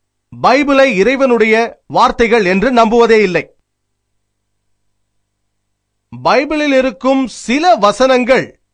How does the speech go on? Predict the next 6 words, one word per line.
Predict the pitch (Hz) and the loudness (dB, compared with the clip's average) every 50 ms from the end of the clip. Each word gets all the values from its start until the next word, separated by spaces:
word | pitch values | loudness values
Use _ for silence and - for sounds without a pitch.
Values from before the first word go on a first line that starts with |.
| _ _ _ _ _ _ _ _ _ _ _ | _ _ _ _ _ _ _ _ _ _ _
இறைவனுடைய | - 127 151 185 208 240 262 254 254 247 247 240 247 247 240 | -10 -4 -2 0 2 2 2 2 0 0 0 0 0 0 0
வார்த்தைகளாக | 175 165 185 220 226 - 254 254 226 247 247 254 254 247 | 0 0 0 0 0 -2 -4 -2 0 0 0 0 0 0
இருக்கலாம் | 262 254 160 143 202 247 285 277 - 294 294 294 302 262 175 - - _ _ _ _ | 0 -2 -2 -2 -2 -2 -2 -2 0 0 2 2 2 2 0 -2 -8 _ _ _ _
என்று | - 202 240 233 196 262 | -2 -2 0 0 0 0
நாங்கள் | 262 269 240 220 208 220 | 0 2 2 2 0 0
நம்புகிறோம். | 208 190 185 185 175 170 139 123 | 0 0 0 0 -2 -4 -4 -8